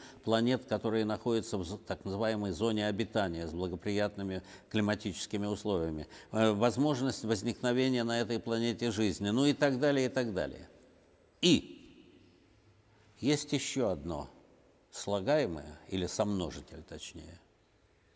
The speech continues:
который определяет время жизни технологически развитой цивилизации,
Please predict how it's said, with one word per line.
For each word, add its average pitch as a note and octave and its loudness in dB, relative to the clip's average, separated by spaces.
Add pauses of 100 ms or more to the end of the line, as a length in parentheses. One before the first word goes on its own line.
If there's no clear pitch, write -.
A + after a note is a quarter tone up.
(560)
который A#2 2 (1300)
определяет G2+ 0 (840)
время G2+ 2 (180)
жизни F2+ 0 (540)
технологически G2+ -2
развитой G2+ -2
цивилизации, E2+ -4